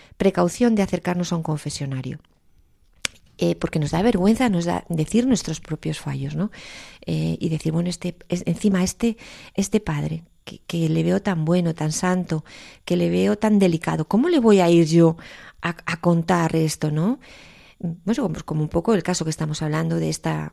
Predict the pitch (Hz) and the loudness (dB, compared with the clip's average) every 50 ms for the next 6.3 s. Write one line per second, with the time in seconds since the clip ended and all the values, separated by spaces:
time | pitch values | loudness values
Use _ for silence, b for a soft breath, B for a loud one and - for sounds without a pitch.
0 | _ _ 160 151 151 151 156 - - 156 156 156 - - 175 170 170 170 165 170 | _ _ -10 -8 -6 -8 -8 -8 -4 -4 -4 -2 0 -2 0 0 0 0 0 0
1 | 160 - 165 160 156 156 160 165 165 165 156 160 - 175 170 - - 170 165 - | -2 -2 -2 -2 0 0 0 0 0 0 -2 -2 -4 -6 -6 -6 -8 -8 -6 -6
2 | 170 - - - 196 - - 170 165 160 165 165 170 175 175 175 170 170 165 165 | -8 -6 -4 -6 -4 -4 -4 -2 -2 0 0 0 0 0 0 0 0 0 -2 -2
3 | 165 165 B B B B B B B - 190 180 170 160 156 - - 160 - - | -4 -6 B B B B B B B -4 0 0 0 0 -2 -4 -6 -6 -2 -2
4 | 170 165 165 160 - - 156 156 151 151 B B B B B B - - - 196 | -2 -2 -2 -4 -4 -4 -2 -2 -2 -4 B B B B B B -8 2 2 4
5 | 175 175 160 156 - 151 151 160 160 160 151 147 - 165 160 - 160 156 156 - | 4 4 2 0 -2 -2 0 0 0 0 -2 -4 -6 -8 -4 -2 -2 -2 -4 -4
6 | 156 156 156 - 220 220 | -6 -8 -6 -4 -6 -8